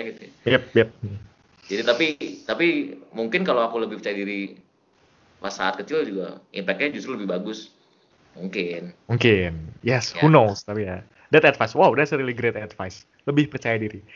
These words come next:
Speaker 2: Dan
Speaker 1: Ya.
Speaker 2: oke, sekarang pertanyaan terakhir. Eh, aku biasanya nyebut ini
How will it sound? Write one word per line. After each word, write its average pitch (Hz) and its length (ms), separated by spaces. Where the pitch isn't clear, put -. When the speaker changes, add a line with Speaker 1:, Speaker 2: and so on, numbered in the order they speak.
Speaker 2:
Dan 190 240
Speaker 1:
Ya. 180 80
Speaker 2:
oke, 170 160
sekarang 147 320
pertanyaan 120 420
terakhir. 127 460
Eh, 110 320
aku 117 160
biasanya 143 400
nyebut 123 160
ini 185 400